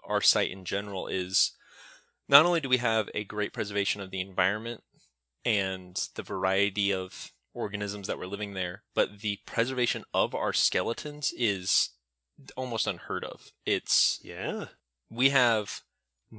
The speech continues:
Speaker 1: numerous complete skeletons.
Speaker 2: Yeah. One of the rhinos famously, uh,
Speaker 1: Mm-hmm.
Speaker 2: I, I don't remember if it was the first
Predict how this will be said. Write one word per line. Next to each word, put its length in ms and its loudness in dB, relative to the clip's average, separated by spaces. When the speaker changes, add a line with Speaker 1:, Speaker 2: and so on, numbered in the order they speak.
Speaker 1:
numerous 1000 0
complete 640 -4
skeletons. 800 0
Speaker 2:
Yeah. 280 -10
One 300 2
of 60 0
the 80 0
rhinos 600 0
famously, 920 4
uh, 40 -8
Speaker 1:
Mm-hmm. 340 0
Speaker 2:
I, 200 6
I 40 8
don't 100 8
remember 180 4
if 120 0
it 20 -2
was 140 -4
the 60 -8
first 680 -2